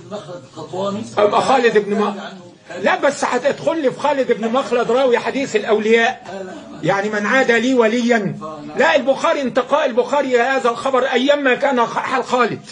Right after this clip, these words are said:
Speaker 1: آه، نعم.
Speaker 2: لا، لا.
Speaker 1: نعم.
Speaker 2: لا، لا. يعني احنا عايزين نفرق بين حكم عامة وانتقاء الخبر الصحيح من جملة ما أنكر من أخباره،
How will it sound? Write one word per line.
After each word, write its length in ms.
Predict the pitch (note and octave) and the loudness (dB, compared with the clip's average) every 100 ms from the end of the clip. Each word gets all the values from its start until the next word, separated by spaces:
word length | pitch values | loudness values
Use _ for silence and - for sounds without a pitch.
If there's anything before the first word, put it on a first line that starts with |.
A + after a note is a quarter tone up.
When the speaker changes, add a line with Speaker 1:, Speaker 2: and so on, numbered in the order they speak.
| - | -20
Speaker 1:
آه، 80 | A#2+ | -20
نعم. 160 | B2 - - - | -20 -20 -20 -8
Speaker 2:
لا، 200 | G#3+ D4+ | 0 2
لا. 180 | C#4 D#4 - | 2 0 -2
Speaker 1:
نعم. 120 | B2+ - - - - _ | -6 -6 -20 -20 -20 _
Speaker 2:
لا، 140 | A3 - | -10 -6
لا. 180 | C3 - - | -6 -8 -8
يعني 260 | D#3+ F3 | -4 -4
احنا 160 | F#3 G3 | -2 0
عايزين 280 | F3+ E3 A#3+ | 0 -2 -2
نفرق 500 | G3+ A3 G#3 F#3+ D3+ | -2 0 0 -2 0
بين 320 | F#3 F#3 F3+ F#3+ G#3 - - - | 2 2 2 0 0 -12 -20 -6
حكم 340 | C#3 C#4+ A3 | 0 0 0
عامة 400 | F3 G#3+ G#3 A3 - - _ _ _ _ F#3 | -2 -2 0 -2 -4 -20 _ _ _ _ 0
وانتقاء 720 | G#3+ G#3 G#3+ G#3 D#4 C#4+ A3+ | 0 2 0 2 2 2 0
الخبر 420 | G3 C4+ C#4 A3+ | 0 -2 -2 0
الصحيح 680 | G#3+ - G#3 B3 D4 - A#3 | -2 -2 -6 -4 -8 -6 0
من 220 | G#3 G3 | 0 2
جملة 400 | A#3 G#3 B3 C#4+ | 0 2 2 2
ما 440 | A#3 G3+ F#3+ G3+ A#3+ | 0 2 0 0 -2
أنكر 680 | G#3 G3 G#3 C#4 A#3+ F3 - - _ - | -2 -2 2 4 6 4 0 -20 _ -2
من 200 | F3+ G#3+ | 0 0
أخباره، 560 | G#3 F3 B3 C4+ B3+ | -4 -2 2 2 2